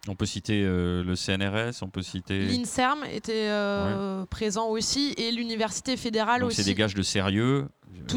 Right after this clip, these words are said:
Speaker 1: Euh,
Speaker 2: à
Speaker 1: voilà.
Speaker 2: fait. En tout cas, voilà. Et puis des profils assez différents. On a vraiment essayé d'avoir, euh,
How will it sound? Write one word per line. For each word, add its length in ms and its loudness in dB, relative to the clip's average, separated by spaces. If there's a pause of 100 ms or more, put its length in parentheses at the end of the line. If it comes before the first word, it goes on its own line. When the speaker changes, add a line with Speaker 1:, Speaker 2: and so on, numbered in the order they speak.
Speaker 1:
Euh, 40 4
Speaker 2:
à 20 2
Speaker 1:
voilà. 200 0
Speaker 2:
fait. 60 -8
En 160 -4
tout 140 -12
cas, 220 -2
voilà. 200 2
Et 140 -2
puis 160 -8
des 140 2
profils 340 -2
assez 260 0
différents. 420 0
On 40 -2
a 100 2
vraiment 300 0
essayé 320 0
d'avoir, 380 2
euh, 60 2